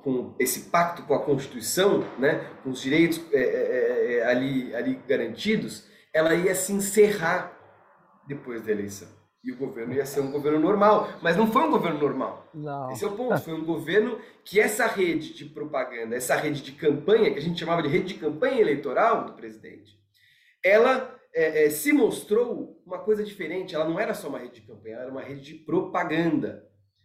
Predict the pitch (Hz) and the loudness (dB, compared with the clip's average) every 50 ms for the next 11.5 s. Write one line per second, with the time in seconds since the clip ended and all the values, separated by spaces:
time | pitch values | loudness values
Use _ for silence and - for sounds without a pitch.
0 | _ _ - 165 170 - 160 170 180 180 175 - 175 170 160 165 160 160 - 165 | _ _ -4 -4 0 2 2 2 2 2 0 0 0 -2 -2 -2 -4 -4 0 0
1 | 156 147 151 160 180 202 208 180 175 - - 151 151 151 147 - - 147 - 151 | 0 2 2 2 4 4 4 4 2 0 -2 0 0 0 -2 -2 -4 -8 -8 -8
2 | 139 131 131 - 147 139 131 135 117 117 120 123 123 - - - 127 120 117 107 | -10 -12 -10 -10 -10 -10 -8 -10 -6 -4 -2 -2 -2 -4 -8 -12 -16 -16 -16 -16
3 | - - 117 117 110 - 101 - 165 185 170 170 160 156 - 180 170 170 170 151 | -10 -6 -4 -4 -4 -4 -4 -2 -2 -2 -2 -2 -4 -4 0 2 4 4 4 4
4 | 143 127 - 120 113 107 104 101 - - - - _ _ _ _ _ _ _ 147 | 0 -2 -2 -4 -4 -4 -4 -6 -8 -12 -18 -20 _ _ _ _ _ _ _ 2
5 | 151 156 156 - 151 151 165 170 170 160 143 139 143 143 - - - - - - | 2 4 2 2 0 0 0 2 0 0 0 0 0 0 -2 -6 -10 -14 -14 -14
6 | 151 - - 160 143 - 120 120 120 120 117 127 - - _ _ _ _ _ _ | -14 -6 -4 -4 -4 -2 -4 -6 -8 -10 -12 -14 -16 -18 _ _ _ _ _ _
7 | _ _ 117 117 113 110 107 107 107 - 185 180 175 185 185 - - 139 131 131 | _ _ -2 0 2 2 0 0 -2 2 2 4 4 4 2 0 -2 -4 -4 -4
8 | 131 - 202 - 175 180 190 208 202 190 180 - 165 160 151 - - 135 131 131 | -4 -6 -2 0 4 4 6 4 4 2 0 -4 -6 -8 -8 -6 -4 -4 -4 -4
9 | 135 135 - - - - - 110 101 - - - _ _ _ _ _ _ _ _ | -4 -6 -6 -10 -14 -12 -12 -12 -12 -12 -14 -20 _ _ _ _ _ _ _ _
10 | 139 156 160 151 175 170 - 170 165 160 156 151 151 151 156 160 175 - - - | -2 0 0 0 -4 -6 -2 0 2 2 2 2 2 2 2 2 0 0 -2 -6
11 | - - - - 143 131 131 131 - - | -10 -14 -8 -2 0 0 0 -2 -4 -10